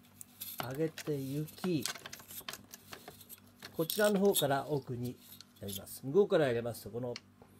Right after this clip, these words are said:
向こうからやりますと、このパイプを無理やり曲げますので、パイプからガスが抜ける可能性が十二分ありますので、必ずこちら側からこのようにしてくださ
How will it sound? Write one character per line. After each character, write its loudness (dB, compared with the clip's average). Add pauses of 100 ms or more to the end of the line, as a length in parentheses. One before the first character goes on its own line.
(540)
向 0
こ 6
う 6
か -8
ら -2
や -2
り -2
ま -10
す -14
と、 -10
こ -6
の -4
パ -2
イ 2
プ -2
を 0
無 0
理 4
や 2
り -2
曲 -2
げ -2
ま -4
す -4
の -12
で、 -8 (1000)
パ -4
イ 0
プ -18
か -4
ら -6 (360)
ガ 0
ス -4
が 0
抜 6
け 4
る -2
可 -2
能 0
性 -2
が -8 (280)
十 4
二 4
分 2 (120)
あ -8
り -8
ま -4
す -14
の -14
で、 -10 (180)
必 -4
ず 0
こ -6
ち -4
ら 0
側 0
か -4
ら -2 (120)
こ -14
の -8
よ -8 (140)
う -10
に -6
し -12
て -10
く -12
だ -10 (200)
さ -8